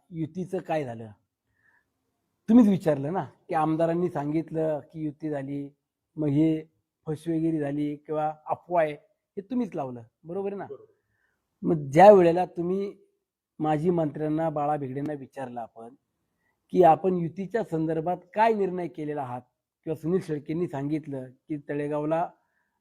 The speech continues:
Speaker 1: आणि लोणावळ्याला अडीच अडीच वर्ष ठरलेत, त्यावेळेला त्यांनी काय सांगितलं तुम्हाला की लोणावळ्याचा निर्णय हा लोणावळ्याची कोर कमिटी घेईल, बरोबर आहे, आणि तो सर्वस्वी अधिकार त्यांना आहे. मग एका बाजूला सांगतायत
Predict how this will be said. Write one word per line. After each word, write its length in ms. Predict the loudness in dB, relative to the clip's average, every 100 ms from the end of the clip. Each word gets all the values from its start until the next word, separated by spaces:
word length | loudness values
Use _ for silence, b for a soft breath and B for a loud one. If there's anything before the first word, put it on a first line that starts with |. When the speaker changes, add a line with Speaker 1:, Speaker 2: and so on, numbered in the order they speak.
| -6
Speaker 1:
आणि 260 | 0 2
लोणावळ्याला 420 | 2 0 0 0 -2
अडीच 200 | -2 -4
अडीच 200 | -4 -6
वर्ष 200 | -8 -8
ठरलेत, 420 | -6 -2 -2 -2 -6 _ _ _ _ _ _ _ _ _ _ 4
त्यावेळेला 280 | 6 6 6
त्यांनी 200 | 2 2
काय 220 | 2 0
सांगितलं 340 | -2 -4 -6
तुम्हाला 380 | -4 -2 -2 -2 -6 _ _ _ _ _ _ _ _ _ _ -4
की 140 | 2
लोणावळ्याचा 580 | 6 8 10 8 6 2
निर्णय 600 | -2 -2 -2 -4 -4 -6 -18 _
हा 100 | -10
लोणावळ्याची 480 | -8 -6 -6 -8 -12
कोर 260 | -14 -8 -8 -6
कमिटी 300 | -10 -8 -14
घेईल, 240 | -14 -18 _ _ _ _ _
बरोबर 300 | 2 4 6
आहे, 120 | 4 -2 -12 _ _ _ _ _
आणि 180 | 2 4
तो 160 | 8 8
सर्वस्वी 480 | 8 2 2 0 -2
अधिकार 420 | -2 -2 -6 -8
त्यांना 340 | -4 -2 -2
आहे. 220 | -4 -6 _ _ _ _ _ _ _ _ _ -8
मग 500 | 0 4 4 0 -2
एका 320 | 2 8 8
बाजूला 340 | 8 6 2 -2
सांगतायत 540 | -2 -4 0 2 2